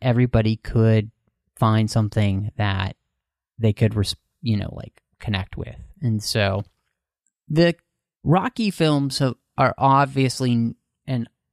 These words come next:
you know, everybody knows the music from 'em, you know, from the score to, uh, you know, the choices that get made with the pop music that, I mean, Eye of the Tiger, one of the most important popular songs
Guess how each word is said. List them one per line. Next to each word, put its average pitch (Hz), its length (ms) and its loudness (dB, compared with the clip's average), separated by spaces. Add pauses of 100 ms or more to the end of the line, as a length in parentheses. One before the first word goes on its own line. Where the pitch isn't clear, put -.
(160)
you 123 160 -2
know, 71 180 -8
everybody 165 500 2
knows 135 320 0
the 120 80 -6
music 110 360 -4
from - 240 -6
'em, - 220 -20
you 110 160 -6
know, 101 160 -2
from 113 240 -4
the 101 80 -6
score 156 640 2 (400)
to, 113 420 -2
uh, 104 180 -6 (180)
you 113 140 -6
know, 107 120 -6
the 107 100 -6
choices 143 520 -8
that 131 220 2
get 123 180 2
made 120 480 2
with 95 160 -2
the - 80 -6
pop - 360 2 (160)
music 127 480 4
that, - 160 -4 (120)
I 123 60 0
mean, 101 280 -2 (220)
Eye 127 200 2
of 123 80 -2
the 120 80 -6
Tiger, 113 500 0
one 120 180 2
of 131 40 6
the 123 60 6
most 117 200 2
important 110 580 -2 (480)
popular 117 460 0
songs 107 640 -2